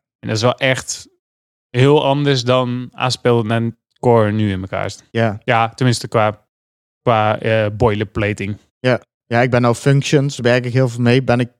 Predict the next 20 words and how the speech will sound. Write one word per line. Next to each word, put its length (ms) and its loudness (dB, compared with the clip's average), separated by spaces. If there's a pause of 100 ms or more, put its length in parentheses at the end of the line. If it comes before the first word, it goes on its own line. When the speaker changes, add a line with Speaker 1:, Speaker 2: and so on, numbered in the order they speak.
Speaker 2:
beetje 280 0
gewend. 600 0 (300)
En 100 -10
dat 160 -2
was 160 -2
al 140 0
een 80 0
hele 200 2
grote 280 -2
stap, 320 0
want 180 0
dan 140 0
heb 140 -2
je 80 0
eigenlijk 340 0
alleen 180 2
nog 120 -4
maar 140 -2
de 100 0
actions, 500 -4